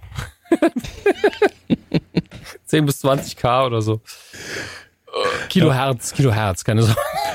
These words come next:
Speaker 2: Möchtest du ein K kaufen? So, ähm, ich würd sagen an dieser Stelle, äh, wie, wie endet die Folge nochmal?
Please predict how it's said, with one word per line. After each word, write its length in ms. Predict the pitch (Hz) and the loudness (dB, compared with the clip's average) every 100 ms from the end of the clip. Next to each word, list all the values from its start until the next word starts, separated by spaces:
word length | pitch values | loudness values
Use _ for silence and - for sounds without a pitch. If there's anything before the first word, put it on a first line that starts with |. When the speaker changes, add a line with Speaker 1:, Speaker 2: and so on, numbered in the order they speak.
| - - _ | -6 -10 _
Speaker 2:
Möchtest 200 | - 139 | 0 2
du 40 | 151 | 2
ein 60 | |
K 240 | 135 170 233 | 2 0 -2
kaufen? 540 | - 247 - 294 320 - - - - - - | -2 -2 0 0 0 0 -4 0 -4 -2 2
So, 220 | 143 123 - - _ | 2 2 -6 -12 _
ähm, 640 | 160 160 165 170 175 180 185 _ - - - - - - - - | 2 2 4 4 2 0 -4 _ -18 -16 -6 -4 -4 -6 -10 -4
ich 120 | 180 | -2
würd 120 | 214 175 | -2 0
sagen 240 | 196 226 | 0 2
an 80 | 151 | 0
dieser 160 | 120 | 0
Stelle, 240 | 120 135 170 - - | 2 2 0 -4 -2
äh, 120 | 160 | -2
wie, 120 | 156 190 | -2 0
wie 120 | 175 180 | 0 2
endet 240 | 214 302 | 0 0
die 60 | 170 | 0
Folge 240 | 151 131 | 0 2
nochmal? 360 | 123 113 104 | 2 4 2